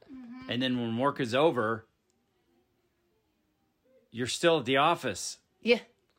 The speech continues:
Speaker 2: There's no, it's almost like there's no, um, separation. I mean, when I, usually when I come in my room, we have it set up. We're kinda, we're squished in this room, even though it's a big room, because we collect and keep everything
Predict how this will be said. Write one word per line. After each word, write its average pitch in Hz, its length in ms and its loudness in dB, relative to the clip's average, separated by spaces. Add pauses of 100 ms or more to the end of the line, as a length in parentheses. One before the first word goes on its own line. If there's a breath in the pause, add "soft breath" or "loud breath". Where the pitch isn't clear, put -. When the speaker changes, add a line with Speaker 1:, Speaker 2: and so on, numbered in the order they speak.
(160)
Speaker 2:
There's 139 220 -2
no, 147 540 2 (140)
it's 131 180 -6
almost 151 300 0
like 151 200 -2
there's 131 220 -2
no, 131 580 2 (720 soft breath)
um, 117 460 -2
separation. 127 800 0
I 78 100 -8
mean, 117 340 -4
when 117 180 -6
I, 120 60 -8
usually 165 420 -2
when 143 140 -2
I 127 60 -2
come 135 200 -2
in 123 60 -4
my 117 100 -2
room, 117 360 -2
we 113 100 -4
have 139 200 -2
it 120 100 -4
set 113 260 -2
up. 104 220 -4
We're 113 100 -10
kinda, 139 300 -2
we're 139 120 -2
squished 151 440 -4
in 120 100 -2
this 113 200 -6
room, 110 260 -4
even 104 180 -6
though 101 120 -6
it's 101 140 -10
a 95 40 -12
big 92 220 -8
room, 92 280 -8 (580 loud breath)
because 98 280 -8
we 107 120 -6
collect 107 480 -4 (160)
and 87 100 -12
keep 104 220 -10
everything 92 580 -8